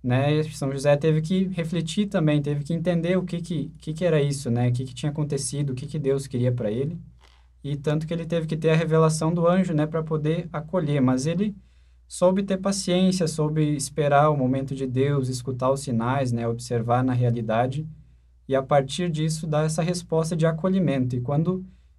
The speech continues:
ele acolheu esse projeto, foi de todo o coração, né, com toda a entrega. Ele não colocou reservas,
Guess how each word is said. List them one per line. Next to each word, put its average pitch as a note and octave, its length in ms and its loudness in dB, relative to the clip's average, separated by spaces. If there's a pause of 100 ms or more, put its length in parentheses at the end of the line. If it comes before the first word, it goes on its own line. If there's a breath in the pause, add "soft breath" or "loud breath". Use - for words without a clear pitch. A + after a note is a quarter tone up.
(120)
ele D#3+ 260 2
acolheu D#3 440 2
esse F3+ 160 0
projeto, E3 560 2
foi E3 240 -2
de E3+ 100 -2
todo F#3+ 260 0
o G3 40 -2
coração, F#3 540 2
né, A#2 140 0
com B2 180 -4
toda D3+ 240 0
a D#3+ 40 4
entrega. C3+ 480 2
Ele A#2 140 -2
não A#2+ 160 0
colocou D3 400 -2
reservas, D3 760 0